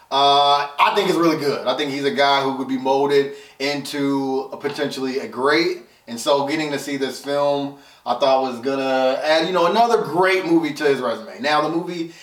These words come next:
isn't great, unfortunately, but it is really good, I think, in a time where we don't get a lot of, uh, solid black movies that talk about, you know, uh, the struggle. You know, this film kind of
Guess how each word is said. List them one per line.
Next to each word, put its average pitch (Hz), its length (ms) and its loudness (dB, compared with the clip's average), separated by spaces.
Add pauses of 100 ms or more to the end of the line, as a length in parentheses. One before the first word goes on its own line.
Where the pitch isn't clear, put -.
(160)
isn't 170 300 2
great, 127 320 2
unfortunately, 123 540 -4
but 147 180 0
it 160 80 0
is 170 320 0
really 147 280 -6
good, 135 520 0 (360)
I 123 120 2
think, 135 260 -2
in 127 60 -2
a 120 100 -4
time 131 340 0
where 131 120 -2
we 147 120 -6
don't 202 280 -2
get 202 140 2
a 185 60 0
lot 175 300 4
of, 147 640 -2
uh, 120 500 -2
solid 143 680 2 (420)
black 143 380 2
movies 135 400 -4
that 127 180 -2
talk 139 280 2
about, 131 420 2
you 131 100 -6
know, 113 520 -4
uh, 104 460 -12
the 120 80 -16
struggle. - 400 -4 (200)
You 120 100 -16
know, 110 180 -14
this 127 140 -12
film 143 260 -6
kind 143 200 -2
of - 200 -14